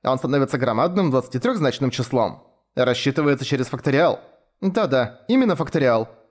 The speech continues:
Сказала бы раньше». Амана криво улыбнулась. Строго говоря, расчёт становится только сложнее, но это другое дело. «Прости,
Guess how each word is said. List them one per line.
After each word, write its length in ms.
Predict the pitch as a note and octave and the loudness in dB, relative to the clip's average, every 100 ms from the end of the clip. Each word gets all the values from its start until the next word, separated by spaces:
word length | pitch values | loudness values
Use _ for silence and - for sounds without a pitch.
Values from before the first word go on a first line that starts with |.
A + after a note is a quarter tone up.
| - | -20
Сказала 400 | - F3+ D4+ D#4+ | -6 -2 2 2
бы 100 | C#3+ | 2
раньше». 460 | B2+ A#2 - G#2 - _ _ _ - | 0 0 -2 -4 -6 _ _ _ -6
Амана 380 | A2+ A#2 A#2+ A2+ | -2 0 0 0
криво 260 | C3 B2 | 0 2
улыбнулась. 840 | B2+ C3 B2 A#2 G#2 - - - - _ _ - | 2 2 2 0 -4 -6 -14 -18 -20 _ _ -20
Строго 340 | - A#3 F#3+ | -6 -4 -2
говоря, 340 | D3 B2+ D#3 | 0 2 2
расчёт 300 | A#2 - A#3+ | 0 -2 -4
становится 460 | - C3 D#3+ C#3+ A#2 | -4 -2 0 0 -2
только 220 | C3 B2+ | -4 -4
сложнее, 640 | A#2+ A2+ G#2+ F#3 C#3 A2+ - _ _ - | -2 -2 0 0 2 0 -6 _ _ -4
но 80 | B3 | -2
это 140 | G3 | -2
другое 380 | F#3 E3 D3 G2+ | -2 0 0 2
дело. 340 | A2 D#2 D2+ - _ _ _ _ _ _ | 0 -2 -6 -14 _ _ _ _ _ _
«Прости, 440 | A#3+ F3 - A2+ | -2 -2 0 -2